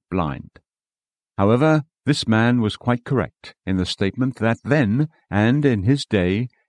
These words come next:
neither by skillful surgery or even by miracle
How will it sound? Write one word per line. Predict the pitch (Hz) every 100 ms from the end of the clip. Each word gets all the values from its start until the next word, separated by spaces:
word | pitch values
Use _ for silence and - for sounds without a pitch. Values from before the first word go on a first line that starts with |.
| -
neither | 104 113 110
by | 107 104
skillful | - - 151 156 160
surgery | 156 123 113 107 117 120 98
or | 82 87
even | 127 127 98
by | 92
miracle | 95 143 98 - 87 90